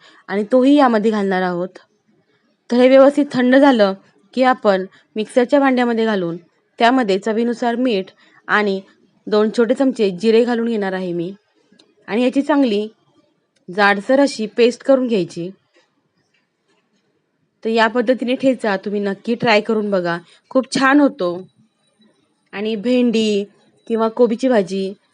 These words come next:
भजी किंवा बटाटे वडे करण्यासाठी अशा पद्धतीने जर ठेचा रेडी असेल तर पटकन आपला स्वयंपाकही लवकर होतो. तर रेसिपी आवडली असेल तर लाईक करा, शेअर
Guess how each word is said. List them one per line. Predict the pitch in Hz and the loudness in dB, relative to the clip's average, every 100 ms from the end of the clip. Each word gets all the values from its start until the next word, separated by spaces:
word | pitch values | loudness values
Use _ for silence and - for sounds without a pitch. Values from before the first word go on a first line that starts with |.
| _ - | _ -6
भजी | 226 254 185 214 202 208 _ _ _ _ _ _ _ _ _ _ - | 0 0 0 -2 -4 -6 _ _ _ _ _ _ _ _ _ _ -6
किंवा | 214 | -2
बटाटे | 208 214 220 | -2 0 0
वडे | 254 233 | 0 0
करण्यासाठी | 226 208 196 202 190 185 185 - _ | 0 -2 -2 -4 -6 -8 -8 -20 _
अशा | 202 240 | -6 -4
पद्धतीने | 226 233 247 247 220 | -2 0 0 0 -2
जर | 196 196 | 0 -2
ठेचा | 220 214 208 | -2 -2 -2
रेडी | 196 196 | 0 0
असेल | 226 220 208 180 185 _ _ _ _ | -2 -2 -4 -4 -6 _ _ _ _
तर | 208 | -12
पटकन | 202 220 - 262 | -4 -6 -2 -2
आपला | 269 214 208 190 | -2 0 -2 -2
स्वयंपाकही | - 214 196 214 214 220 | -6 0 0 0 -2 0
लवकर | 202 196 254 | 0 2 2
होतो. | 269 254 175 175 _ _ _ _ _ _ _ _ _ _ _ _ _ _ _ _ - | 2 2 -2 -2 _ _ _ _ _ _ _ _ _ _ _ _ _ _ _ _ -4
तर | 196 | -2
रेसिपी | 202 226 208 214 | 0 -4 -2 0
आवडली | 214 214 226 | 4 4 6
असेल | 240 247 254 233 | 2 4 2 2
तर | 214 | -2
लाईक | 190 185 - | 0 0 0
करा, | 233 240 240 | -2 -2 -4
शेअर | - 202 | -2 -2